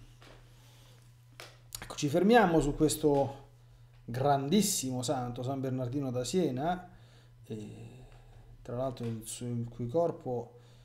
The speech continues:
eh, era sepolto, credo che ce lo abbiamo riportato tuttora, all'Aquila, in una bellissima chiesa, eh, purtroppo anch'essa, eh, travolta, ecco, dai <laughs> tragici eventi del, del terremoto.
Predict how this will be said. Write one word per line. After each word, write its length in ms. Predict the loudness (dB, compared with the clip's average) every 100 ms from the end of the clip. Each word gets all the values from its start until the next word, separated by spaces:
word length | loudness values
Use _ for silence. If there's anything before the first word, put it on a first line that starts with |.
| -20 -20 -20 -18
eh, 320 | -10 -8 -10 -14 -14
era 240 | -8 -6
sepolto, 680 | -4 -2 0 0 -2 -6 -6 -10 -18 -20 -20 -20 -20 -10 -10 -10 -14
credo 360 | -12 -10 -6 -6
che 240 | -6 -8 -12 -20 -20 -20 -20
ce 140 | -14 -6
lo 100 | -4
abbiamo 220 | -2 -2
riportato 400 | -4 -4 2 2
tuttora, 320 | 2 2 2
all'Aquila, 480 | 4 4 4 2 -2
in 80 | -2
una 120 | -2
bellissima 720 | -4 -4 -2 -2 -2 -4 -4
chiesa, 640 | -2 2 4 2 -2 -6 -12 -20 -20 -20 -20 -18
eh, 160 | -16 -14
purtroppo 540 | -12 0 2 2 0
anch'essa, 800 | -4 -6 -4 -4 -2 -4 -6 -8 -12 -20 -20 -20 -20 -20 -20 -18 -18 -18 -20 -20 -20 -20 -20
eh, 260 | -16 -16 -18 -20 -20 -20 -18
travolta, 540 | -6 0 0 0 -8
ecco, 220 | -14 -12 -12
dai 120 | -12 -14
<laughs> 40 |
tragici 480 | -6 -4 -4 -6 -6
eventi 340 | -6 -6 -8
del, 320 | -8 -6 -6 -6
del 140 | -10 -10
terremoto. 840 | -8 -6 -4 -4 -2 -4 -4